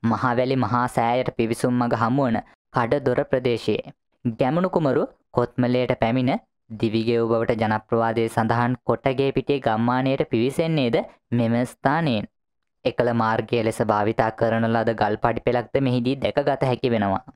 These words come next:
මෙම පිවිසුම් දොරටුව දෙදහස් හතේදී පමණ පුරාවිද්‍යා දෙපාර්තමේන්තුව මගින් සංරක්ෂණය කර තිබෙනවා. එම නිසාම ඉතාමත් මැනවින් ස්ථානය ආරක්ෂා වී ඇති අතර සංචාරකයින්ටද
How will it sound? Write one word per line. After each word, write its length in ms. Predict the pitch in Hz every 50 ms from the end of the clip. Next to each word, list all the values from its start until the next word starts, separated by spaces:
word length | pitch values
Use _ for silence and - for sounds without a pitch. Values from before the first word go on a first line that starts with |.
| _ _ _ _ _ _ _ _ -
මෙම 160 | 123 123 135 156
පිවිසුම් 440 | 151 - 120 117 120 - 143 139 147
දොරටුව 400 | 139 147 143 147 139 - 151 160
දෙදහස් 400 | 139 131 117 117 113 135 143 -
හතේදී 540 | - - 117 - - 120 123 127 135 147 -
පමණ 280 | 160 156 139 127 151 156
පුරාවිද්‍යා 680 | - 123 123 127 123 123 120 120 113 113 135 127 127
දෙපාර්තමේන්තුව 920 | 123 117 113 - - 113 113 117 113 - 135 139 143 143 151 151 - 165 165
මගින් 300 | 156 147 127 123 131 147
සංරක්ෂණය 720 | - - 110 107 113 107 127 123 - - 139 135 135 131
කර 180 | 123 143 127 131
තිබෙනවා. 500 | 127 165 143 131 117 113 107 101 - - - _ _ _ _ _ _ _ -
එම 160 | 120 117 120
නිසාම 500 | 117 113 110 - - 110 110 110 113 139 190 - _ _ _
ඉතාමත් 540 | - 120 - - 120 113 113 113 107 - -
මැනවින් 500 | 113 110 110 113 110 110 113 127 131 123
ස්ථානය 380 | - _ - 120 117 113 110 104
ආරක්ෂා 560 | 104 104 107 - 117 110 - - 127 117 110
වී 160 | 110 113 110
ඇති 220 | 110 110 - - 123
අතර 240 | 131 127 - 131 - - - _ _ _ _
සංචාරකයින්ටද 1040 | - - 123 113 113 113 - 117 113 113 113 - - 117 113 117 117 127 117 107